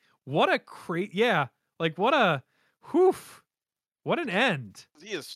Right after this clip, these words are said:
Speaker 2: struggling, doing everything, all these little tiny tricks and techniques, and all of them are failing to get back into Earth's orbit. And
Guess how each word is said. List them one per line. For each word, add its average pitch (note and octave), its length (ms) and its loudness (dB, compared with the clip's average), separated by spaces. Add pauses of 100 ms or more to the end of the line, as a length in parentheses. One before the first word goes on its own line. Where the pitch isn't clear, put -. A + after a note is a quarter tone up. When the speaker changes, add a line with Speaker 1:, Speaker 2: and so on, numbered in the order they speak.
(100)
Speaker 2:
struggling, G3 680 -2
doing D3+ 200 -4
everything, F#3 560 -2
all F#3+ 160 0
these G3 100 0
little F#3 200 -4
tiny F#3 260 -4
tricks F#3 360 -6
and F3+ 100 -10
techniques, D#3+ 380 -8
and C#3+ 120 -10
all E3+ 200 2
of F#3 60 0
them F#3 100 -2
are F3 80 0
failing D3+ 460 0
to B2+ 60 -8
get A#2+ 260 -6
back C#3 240 -2
into D3 140 -6
Earth's C#3 240 -4
orbit. A#2+ 500 -4 (340)
And - 120 -12